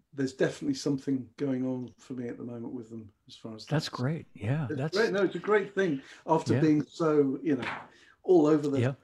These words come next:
Speaker 1: all over the place. <laughs>
Speaker 2: Well, you know, I, I remember, and I wanna talk about your collection, and I think you've told me in, in the, in more recent times that you've kind of thinned out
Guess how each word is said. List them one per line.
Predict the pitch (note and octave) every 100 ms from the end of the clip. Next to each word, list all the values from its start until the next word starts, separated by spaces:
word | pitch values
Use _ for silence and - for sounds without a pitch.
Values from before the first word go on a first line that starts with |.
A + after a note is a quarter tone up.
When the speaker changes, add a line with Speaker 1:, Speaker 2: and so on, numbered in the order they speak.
| D3+ - _
Speaker 1:
all | D#3
over | D3 D3
the | C#3
place. | - D3 - - - -
<laughs> | - - _ - -
Speaker 2:
Well, | E3
you | E3+ G3
know, | G3
I, | F3 F#3+
I | D#3+
remember, | F#3 F#3 G3 E3+ C#3+ - -
and | D3
I |
wanna | F3+ F3
talk | - E3+ E3
about | C3+ B2 B2
your | A#2 A2
collection, | - C3+ D#3 - C3
and | B2+
I |
think | B2 D#3+ - - - -
you've | D#3 C3
told | D#3 D3+
me | C3+ B2 A2+ - - - _ _
in, | - C3+
in | C#3 C3+
the, | A#2+ -
in | B2 A#2 B2 -
more | C3 C3
recent | C3+ B2+ A#2
times | - B2+ B2
that | A#2+
you've | B2 -
kind | C3+ A2+
of |
thinned | - - C3 B2
out | B2+ B2